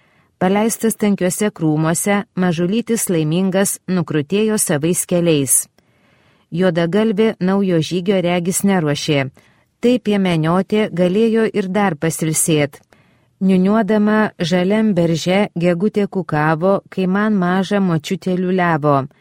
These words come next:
Piemenėlė spėliojo, kaži ką šiuo laiku veikia baronėlis. Aptvaro stoginės pavėsi gali gulėt, kiek leidžia grandinė. Gali trypt ir trypt.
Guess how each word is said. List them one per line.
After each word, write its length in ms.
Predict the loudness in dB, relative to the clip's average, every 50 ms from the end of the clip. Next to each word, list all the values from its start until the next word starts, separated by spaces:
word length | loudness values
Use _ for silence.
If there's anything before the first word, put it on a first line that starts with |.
| _ _ _ _ _ _ -14 -6
Piemenėlė 600 | -4 -2 0 0 0 0 0 0 0 0 0 -2
spėliojo, 680 | -2 -2 -2 -2 0 0 2 2 2 2 2 2 2 2 0 -2 -4 _ _ _ _ _ _ _ -4
kaži 280 | -2 -2 0 -2 -4 -4
ką 200 | -2 -2 -2 -2
šiuo 240 | -2 -2 -4 -2 0
laiku 340 | 0 0 0 0 0 -2 0
veikia 540 | 0 2 0 0 0 -2 -2 -2 -2 -2 -4 _
baronėlis. 1000 | -4 -2 -2 0 0 0 0 0 0 0 0 0 0 0 -2 -2 -4 -6 -8 -10 _ _ _ _ _ _ _ _ _ _ -4
Aptvaro 520 | -2 -2 -2 -2 -4 -6 -4 -2 -2 -2 -2
stoginės 640 | -2 -2 -2 0 0 0 0 -2 -2 -2 -2 -2 -4
pavėsi 640 | -2 -2 -2 -2 0 0 0 -2 -2 -2 -2 -4 -4 -4
gali 340 | -4 -4 -2 -2 -2 -2 -2
gulėt, 540 | 0 0 0 2 2 2 2 0 -2 -4 -6
kiek 240 | -6 -6 -4 -2 -2
leidžia 380 | -2 -2 -2 -2 -2 -4 -4 -2
grandinė. 640 | -2 -2 0 0 2 2 2 2 2 2 0 0 -2 -6 _ _ _ _ _ _ _
Gali 400 | -6 -2 0 0 2 2 0 0
trypt 440 | -2 -2 -2 -2 0 0 -2 -4 -6
ir 200 | -2 -2 -2 -2
trypt. 520 | -2 -4 -2 0 0 0 -2 -4 -8 -20